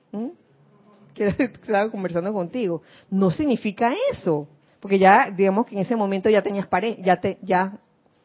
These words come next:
habías co-, habías, o tenías otra pareja. Ni modo que después que te la encontraste, "Ay, por ser bondadoso y lo perdoné, entonces, ay, voy a romper con el que tengo ahora y voy a regresar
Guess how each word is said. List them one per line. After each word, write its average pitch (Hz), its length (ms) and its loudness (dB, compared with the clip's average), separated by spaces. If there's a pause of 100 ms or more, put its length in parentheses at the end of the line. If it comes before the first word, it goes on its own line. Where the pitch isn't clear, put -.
(520)
habías 190 260 -2
co-, 208 200 -4
habías, 180 760 0 (460)
o 190 140 0
tenías 190 280 -2
otra 196 220 0
pareja. 185 440 -4 (300)
Ni 190 140 0
modo 196 340 4
que 190 320 -2
después 180 240 -4
que 196 80 0
te 247 80 2
la 226 80 0
encontraste, 190 600 -2
"Ay, 262 180 2
por 202 180 -4
ser 214 200 2
bondadoso 254 840 4
y 262 60 0
lo 202 160 0
perdoné, 196 640 0 (240)
entonces, 208 600 -2
ay, 214 140 2
voy 214 180 4
a 247 60 8
romper 220 320 0
con 254 160 0
el 202 80 -6
que 196 100 -4
tengo 226 280 0
ahora 254 260 2
y 240 40 -2
voy 208 160 0
a 220 60 0
regresar 165 560 -6